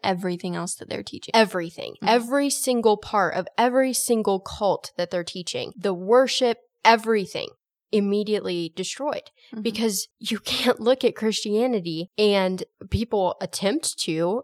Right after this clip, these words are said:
Speaker 2: uh, disprove Christianity, disprove the resurrection, disprove all of the stuff,
Speaker 1: Mm-hmm.
Speaker 2: but you can't do it.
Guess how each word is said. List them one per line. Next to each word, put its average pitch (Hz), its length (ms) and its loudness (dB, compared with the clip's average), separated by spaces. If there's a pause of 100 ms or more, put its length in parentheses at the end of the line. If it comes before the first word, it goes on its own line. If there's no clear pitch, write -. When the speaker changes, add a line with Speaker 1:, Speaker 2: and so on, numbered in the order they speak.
(140)
Speaker 2:
uh, 180 160 -2
disprove 175 760 -4
Christianity, 170 720 -4
disprove 175 480 -8
the 160 80 0
resurrection, 165 720 -2
disprove 165 360 -8
all 190 180 6
of 165 100 -4
the 185 60 -16
stuff, 202 340 2 (120)
Speaker 1:
Mm-hmm. 196 240 -4 (200)
Speaker 2:
but 214 200 6
you 190 140 -4
can't - 300 -6
do 185 120 -2
it. - 160 -6